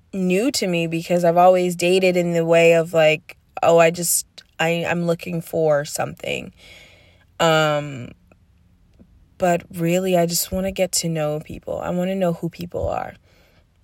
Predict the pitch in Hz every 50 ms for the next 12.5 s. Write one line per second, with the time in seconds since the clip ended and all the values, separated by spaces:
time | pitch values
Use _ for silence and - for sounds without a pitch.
0 | _ _ _ _ _ _ _ _ _ _ _ - - - 190 175 175 170 165 160
1 | 160 160 165 - - _ _ 175 170 170 165 170 170 - - - 170 165 160 156
2 | - - - 180 208 214 196 214 240 240 233 220 208 190 190 185 185 180 180 185
3 | 180 - - 175 175 - - 190 180 180 - - 202 196 190 185 185 - 170 160
4 | 156 160 170 196 247 277 294 - _ _ _ - - _ _ _ _ _ _ _
5 | _ _ _ 175 175 175 170 175 170 170 170 165 170 170 175 - - _ _ _
6 | _ _ _ _ - 190 185 180 180 180 180 180 - - - 180 185 185 185 190
7 | 185 - - _ _ _ _ - - 254 269 294 - - 320 302 262 220 196 175
8 | 180 202 220 226 254 240 - 294 285 - 302 277 277 - - - - 233 254 247
9 | - 277 277 277 269 269 254 - 262 262 262 - - 233 226 - 220 202 202 202
10 | 202 202 190 180 - - 196 196 196 190 196 196 - - 180 185 185 180 180 180
11 | - - _ _ - - - - _ _ _ _ _ _ - - - 233 233 254
12 | 240 233 233 208 202 196 196 196 202 190